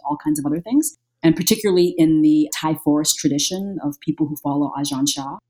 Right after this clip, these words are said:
I belonged to a Sangha for a long time. That was very important to me. Unfortunately, the smaller Sangha that I belonged to with covid, you know, we tried our best to be online, but it's only in the past few months that we're splintering a little bit, but hopefully I will,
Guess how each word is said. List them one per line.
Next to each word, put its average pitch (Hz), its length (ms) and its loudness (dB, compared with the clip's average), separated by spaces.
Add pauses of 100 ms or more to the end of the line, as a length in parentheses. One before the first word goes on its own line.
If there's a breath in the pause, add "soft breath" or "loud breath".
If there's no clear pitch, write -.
(240)
I 143 220 -2
belonged 147 580 2
to 147 100 -2
a - 20 0
Sangha 196 420 -2
for 190 100 -4
a 180 60 0
long 175 160 2
time. 170 400 0
That 156 60 0
was 147 100 -2
very 151 140 4
important 151 380 -2
to 175 80 0
me. 160 420 2
Unfortunately, 160 480 0
the 147 80 2
smaller 190 340 0
Sangha 160 300 2
that 147 80 0
I 147 60 0
belonged 147 320 2
to 147 220 4 (120)
with 160 140 2
covid, 165 580 2
you 160 100 4
know, 151 80 4
we 151 100 2
tried 214 280 2
our 208 140 0
best 190 400 0
to 170 60 0
be 180 140 2
online, 180 580 2
but 147 80 2
it's 147 80 -4
only 160 140 4
in 151 60 4
the 147 60 0
past 147 300 0
few 151 140 6
months 151 240 2
that - 140 -8
we're 143 180 0 (240)
splintering 160 480 4
a - 20 4
little 147 200 2
bit, 147 260 -2
but 147 160 -2
hopefully 147 340 -4
I 143 60 0
will, 147 240 -4